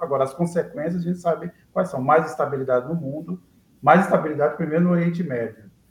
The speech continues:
As relações estavam sendo reconstruídas, se esgarçaram novamente. Depois, mais violência no mundo.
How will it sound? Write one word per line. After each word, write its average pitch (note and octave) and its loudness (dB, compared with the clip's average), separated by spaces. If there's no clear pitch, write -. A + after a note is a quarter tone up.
As A#2+ -6
relações C3 0
estavam B2+ -2
sendo C3 -8
reconstruídas, C3 -8
se E3+ -10
esgarçaram D3+ -4
novamente. D3 -8
Depois, G#3+ 0
mais G#3+ 4
violência F#3+ 4
no G#3+ -2
mundo. E3+ -2